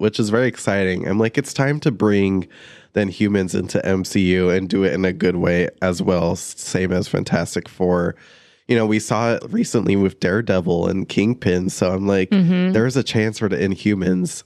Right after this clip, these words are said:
Speaker 1: Uh, we just gotta do it right."
Speaker 2: Uh, speaking about bringing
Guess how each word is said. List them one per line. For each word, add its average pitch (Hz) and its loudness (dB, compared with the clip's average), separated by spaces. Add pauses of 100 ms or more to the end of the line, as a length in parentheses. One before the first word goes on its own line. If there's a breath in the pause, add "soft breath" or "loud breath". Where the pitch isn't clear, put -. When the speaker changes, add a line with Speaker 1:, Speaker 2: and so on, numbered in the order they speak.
(100)
Speaker 1:
Uh, 92 2 (260)
we 95 0
just 123 -2
gotta 104 0
do 90 0
it 52 -2
right." 57 -2 (840)
Speaker 2:
Uh, 226 2
speaking 214 0
about 208 -2
bringing 196 0